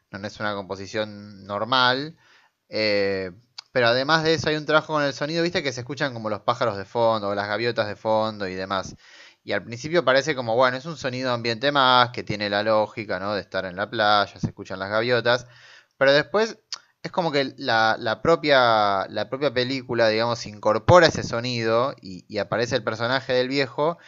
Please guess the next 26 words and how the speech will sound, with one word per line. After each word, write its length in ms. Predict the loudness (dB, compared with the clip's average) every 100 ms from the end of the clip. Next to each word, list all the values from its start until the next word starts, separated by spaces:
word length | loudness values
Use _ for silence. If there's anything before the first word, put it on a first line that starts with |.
| _ -14
y 100 | -12
empieza 280 | -6 -2
a 20 | 2
hablar 180 | 2
de 60 | 2
las 160 | 0 0
gaviotas, 540 | 0 0 -2 -4 -6
¿no? 180 | -4 -4
Como 160 | -6
que 60 | -10
empieza 240 | -8 -4
a 40 | -4
decir 320 | -4 -8 -8
que, 280 | -8 -10 -10 -20 -20 _
que 120 | 0
están 200 | 0 -2
yéndose 380 | -6 -8 -6 -6
sin 200 | -6 -6
dirección 920 | -4 -4 -4 0 6 8 8 8 4
y 120 | -2
demás, 560 | -6 0 2 4 2 -4 -14 -20 -20 _
que 80 | 0
obviamente 300 | 0 0 -2
está 160 | 0
relacionada 680 | 2 0 -2 0 4 4 4
con, 420 | 0 -6 -8 -16